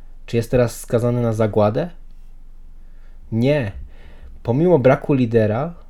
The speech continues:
pracowników, finansowania i marketingu, Bitcoin zaczyna żyć i rozprzestrzenia się na całym świecie.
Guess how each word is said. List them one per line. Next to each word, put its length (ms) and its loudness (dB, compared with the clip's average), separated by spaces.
pracowników, 920 -2
finansowania 880 0
i 140 -2
marketingu, 800 -2
Bitcoin 720 -2
zaczyna 460 0
żyć 460 -4
i 100 -2
rozprzestrzenia 760 -2
się 160 -6
na 100 -2
całym 340 0
świecie. 480 -6